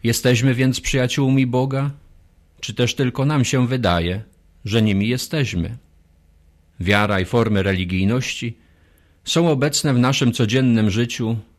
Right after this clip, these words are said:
i w naszych doświadczeniach, w naszej życiowej rzeczywistości, czy też są tylko wytworem naszej fantazji. Święci są dla nas przejrzystym wzorem odkrywania drogi do Boga z otwartymi oczami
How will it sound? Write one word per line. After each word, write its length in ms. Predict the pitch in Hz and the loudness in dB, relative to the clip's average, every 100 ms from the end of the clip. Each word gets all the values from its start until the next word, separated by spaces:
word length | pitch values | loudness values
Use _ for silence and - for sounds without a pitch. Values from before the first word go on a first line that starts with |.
| _ _ | _ _
i 140 | - | -4
w 60 | 101 | 0
naszych 320 | 95 85 92 | 0 0 -2
doświadczeniach, 1000 | 92 87 104 92 - 90 82 87 - - _ _ _ _ _ _ _ _ 101 | -2 -2 -2 -4 -2 -2 0 -4 -8 -20 _ _ _ _ _ _ _ _ -2
w 60 | |
naszej 320 | 110 113 117 | 0 4 2
życiowej 440 | 107 107 139 120 107 | 2 0 0 2 2
rzeczywistości, 1000 | 110 - 101 101 - 131 170 - - - - _ _ _ _ _ _ - | 0 -2 -2 -4 -2 -2 -2 -6 -10 -12 -16 _ _ _ _ _ _ -8
czy 140 | 127 | -4
też 220 | 123 117 | -2 0
są 180 | 139 131 | 0 0
tylko 380 | 123 117 123 104 | 2 0 0 0
wytworem 640 | 110 - 92 90 90 95 98 _ _ - | 0 -2 -2 0 0 -2 -8 _ _ -6
naszej 360 | 85 82 92 | -4 -4 -4
fantazji. 720 | 85 101 95 101 92 87 98 95 - _ _ _ _ _ _ _ _ - _ | -4 -2 0 2 0 0 -6 -10 -20 _ _ _ _ _ _ _ _ -20 _
Święci 540 | - - 160 117 - 98 | -6 0 4 4 2 -2
są 220 | 110 104 | 0 0
dla 200 | 110 123 | 0 0
nas 380 | 113 110 - - | -2 -2 -6 -10
przejrzystym 680 | - 127 123 160 - 135 120 | -4 0 2 0 0 0 2
wzorem 360 | 98 127 123 110 | 2 2 2 2
odkrywania 680 | 104 - 104 104 110 107 | 0 -2 0 2 2 0
drogi 320 | 92 110 98 95 | 0 0 0 -2
do 140 | 101 | -2
Boga 360 | 90 107 110 95 | 0 0 0 0
z 80 | |
otwartymi 580 | 101 - 104 95 127 104 | -2 -2 -2 -2 -2 0
oczami 560 | 95 87 107 92 85 | -2 0 -2 0 -2